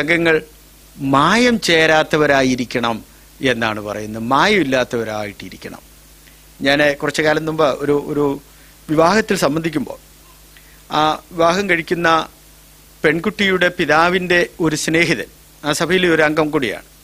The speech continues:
അദ്ദേഹത്തിന്, ഏഹ്, വിവാഹം കഴിഞ്ഞ് ആശംസ പറയാൻ വേണ്ടി ഒരു, ഒരു അവസരം കൊടുത്തു,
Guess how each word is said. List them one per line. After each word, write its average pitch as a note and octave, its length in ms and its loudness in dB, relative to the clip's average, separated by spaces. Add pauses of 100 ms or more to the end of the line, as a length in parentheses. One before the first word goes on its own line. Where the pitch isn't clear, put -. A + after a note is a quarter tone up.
(720)
അദ്ദേഹത്തിന്, F#3 500 0 (500)
ഏഹ്, A#2 260 -10 (500)
വിവാഹം G3 420 2
കഴിഞ്ഞ് D#3+ 260 2 (140)
ആശംസ A#3 360 0 (140)
പറയാൻ D3 320 2 (100)
വേണ്ടി C#3+ 180 -6 (100)
ഒരു, B2 120 -8 (160)
ഒരു A#2+ 180 -8
അവസരം C#3+ 340 -10
കൊടുത്തു, F2+ 240 -16